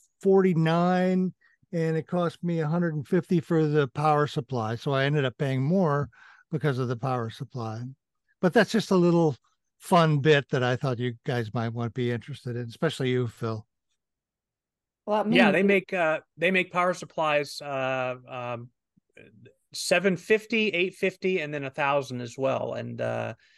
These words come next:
Speaker 3: so yeah, if you, if you end up not needing quite as much as the thousand, there's other options too. But a hundred fifty is a good price for a thousand watt card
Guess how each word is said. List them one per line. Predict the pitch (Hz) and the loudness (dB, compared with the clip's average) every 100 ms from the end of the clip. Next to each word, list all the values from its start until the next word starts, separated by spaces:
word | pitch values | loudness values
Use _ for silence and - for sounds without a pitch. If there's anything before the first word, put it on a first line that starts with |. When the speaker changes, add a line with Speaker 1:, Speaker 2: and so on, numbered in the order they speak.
| _ | _
Speaker 3:
so | - | -2
yeah, | 143 147 117 | 0 2 0
if | 117 | -2
you, | 139 135 _ | -6 -6 _
if | 135 135 | -20 -4
you | 151 | 0
end | 143 143 | 2 0
up | 139 | 0
not | 143 123 | 0 0
needing | 147 139 131 | 0 -2 -2
quite | - 143 135 | 0 2 2
as | 127 | -2
much | 135 139 - | -4 -4 -2
as | 143 - | -4 -6
the | 131 | -6
thousand, | 139 135 143 151 151 | -2 0 0 -4 -6
there's | 123 131 | -6 -4
other | 127 127 | -4 -6
options | 127 - 123 | -6 -10 -12
too. | - 165 | -2 0
But | 139 | 2
a | 123 | 2
hundred | 196 151 | 0 0
fifty | 180 160 | -4 -8
is | 113 | -6
a | |
good | 131 117 | -6 -4
price | 127 123 | -4 -4
for | - 110 | -6 -8
a | |
thousand | 107 113 104 | -6 -6 -6
watt | 101 - | -10 -12
card | - 110 104 | -6 -4 -4